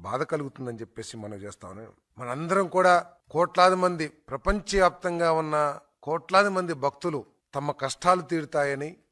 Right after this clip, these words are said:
తమకు ఆశీర్వాదం, స్వామి ఆశీర్వాదం కావాలని వచ్చి కోట్లాది రూపాయలు కానుకలు సమర్పిస్తున్న విషయం మనందరికీ తెలిసిందే. అవన్నీ కూడా హిందూ మత ధర్మ వ్యాప్తికి,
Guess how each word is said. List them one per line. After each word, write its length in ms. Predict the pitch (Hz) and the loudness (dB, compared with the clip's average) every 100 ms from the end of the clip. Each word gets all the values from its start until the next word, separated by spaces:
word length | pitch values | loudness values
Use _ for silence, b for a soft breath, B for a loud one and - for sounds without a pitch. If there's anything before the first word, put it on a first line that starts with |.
| _ | _
తమకు 340 | 151 165 131 147 - | -4 -4 -4 -6 0
ఆశీర్వాదం, 680 | 131 165 - 190 190 175 170 | 2 2 2 4 6 6 0
స్వామి 400 | - 143 180 156 | 2 2 4 4
ఆశీర్వాదం 560 | 151 - 175 165 151 | 2 0 0 0 -2
కావాలని 600 | 127 135 135 139 139 202 - _ | -2 0 0 -2 -6 -12 -18 _
వచ్చి 460 | 104 127 - 180 - - _ | -12 -10 0 0 0 -10 _
కోట్లాది 540 | 165 190 - 226 226 208 | -4 -4 4 6 6 4
రూపాయలు 720 | 196 165 185 180 151 127 175 _ _ - | 4 6 4 4 -2 -6 -10 _ _ 0
కానుకలు 440 | 143 196 202 190 | 2 4 2 -4
సమర్పిస్తున్న 680 | - 156 160 135 151 - 147 | -2 -4 -4 -6 -12 -12 -10
విషయం 460 | 135 131 - 143 110 _ | -8 -6 -2 -4 -4 _
మనందరికీ 440 | 120 117 113 131 135 | -12 -12 -12 -14 -14
తెలిసిందే. 520 | - 123 - 135 107 - _ 131 | -14 -12 -12 -12 -14 -18 _ -6
అవన్నీ 380 | 135 143 180 | -4 -2 0
కూడా 420 | 202 185 175 196 - - | 2 4 4 4 0 -8
హిందూ 300 | 165 180 202 | -6 2 2
మత 220 | 185 185 | 4 0
ధర్మ 360 | 165 151 160 170 | 0 0 2 2
వ్యాప్తికి, 680 | 175 165 165 175 - 190 | 4 4 0 -4 -6 -6